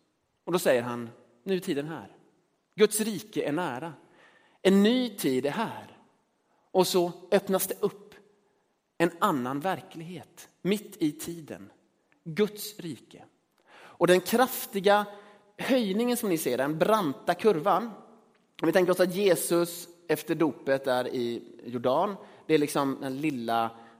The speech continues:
det börjar någonting. Och sen den kraftiga ökningen, tänker jag mig, det är, det är uppståndelsen. Därför det är då som det här inte bara blir snack,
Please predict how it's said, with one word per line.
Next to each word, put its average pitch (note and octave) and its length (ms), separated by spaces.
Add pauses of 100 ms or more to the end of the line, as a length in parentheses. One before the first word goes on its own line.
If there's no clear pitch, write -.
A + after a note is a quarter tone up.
det - 80
börjar C3 360
någonting. B2 280
Och D3+ 100
sen F3+ 260 (260)
den E3+ 100
kraftiga G3+ 600
ökningen, D3 420
tänker B2+ 240
jag A2+ 80
mig, G2 120
det B2+ 460
är, F#2+ 120 (1080)
det A#2+ 460
är G#2 380
uppståndelsen. - 500 (800)
Därför F#3 200
det G#3 120
är G#3 40
då D3+ 640
som F3+ 120
det F3+ 80
här A2+ 360 (320)
inte G3 260
bara D3 300
blir C3 140
snack, - 640